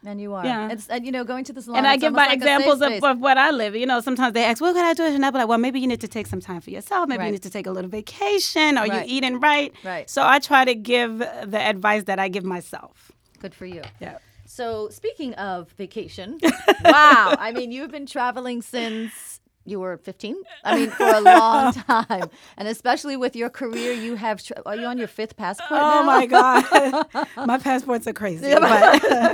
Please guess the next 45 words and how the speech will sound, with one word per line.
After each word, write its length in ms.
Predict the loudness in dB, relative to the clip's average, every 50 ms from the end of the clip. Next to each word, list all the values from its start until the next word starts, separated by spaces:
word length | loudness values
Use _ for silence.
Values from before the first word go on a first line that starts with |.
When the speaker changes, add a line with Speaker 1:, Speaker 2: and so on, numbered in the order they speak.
| -2 -4
Speaker 2:
but 0 |
Speaker 1:
<laughs> 200 | -6 -6 -6 -6
crazy. 300 | -10 -14 -14 -12 -10 -10
Speaker 2:
Yeah. 140 | -10 -10 -10 -12 -14 -14 -16 _
Speaker 1:
So 160 | -8 -6 -6
you 260 | -6 -6 -6 -8 -8
have 220 | -6 -8 -10 -12 -12
traveled 400 | -10 -6 -6 -6 -6 -8 -10 -10
near 240 | -8 -6 -6 -6
and 180 | -6 -8 -8 -4
far 240 | 0 2 2 2 2
and 180 | 0 -4 -8
far 200 | _ -4 -4 -4
and 180 | -4 -6 -10 -10
farther. 680 | _ -2 0 0 0 0 0 0 0 2 2 0 -2 -4 -4
Speaker 2:
Yeah. 280 | -6 -6 -6 -6 -8 -10 -14 -18 _ -14 -12
Speaker 1:
Uh, 520 | -10 -10 -12 _ _ -14 -14 -12 -14 -18 -20 _ _ _ _ -4
for 160 | 0 2 2
your 180 | 2 2 2 0
life, 420 | 0 2 2 4 4 2 0 -2
for 300 | -6 -10 -8 -4 -2 -2
your 160 | 0 -2 -2
career, 500 | -4 -6 -6 -6 -4 -4 0 0 2 2
and, 140 | 2 0 -2 -2
and 100 | 0 0
Speaker 2:
Yes. 40 | 0 0
Speaker 1:
just 140 | 0 -2 -2
because, 420 | -4 0 2 4 4 4 2 0
because 220 | -2 -2 -2 -2 -2
Speaker 2:
Yeah. 60 | -2
Speaker 1:
it's 80 | -4 -2
something 320 | -2 -2 -2 -2 -2 -2
that 180 | 0 -2 -2 -2
you 160 | -4 -4 -4
love 380 | -2 0 0 0 0 0 -4 -8
to 100 | -8 -4
do. 220 | -2 0 0 0 -2
Speaker 2:
Yes. 300 | -4 -6 -8 -12 -16 -20 -20 -20 -20 -8
Speaker 1:
So 300 | -2 0 2 2 2 2
speaking 480 | 0 -4 -4 -2 -2 0 0 0 0
of 200 | 0 -2 -2 -2 -4
traveling 640 | -6 -2 -2 0 0 -2 -2 -6 -6 -6 -8 -8 -8
and 140 | -8 -8 -6
traveling 420 | -4 -2 -2 -2 -2 -4 -6 -8 -8
extensively, 920 | -10 -12 -10 -6 -6 -6 -4 -6 -8 -12 -12 -10 -8 -8 -6 -6 -6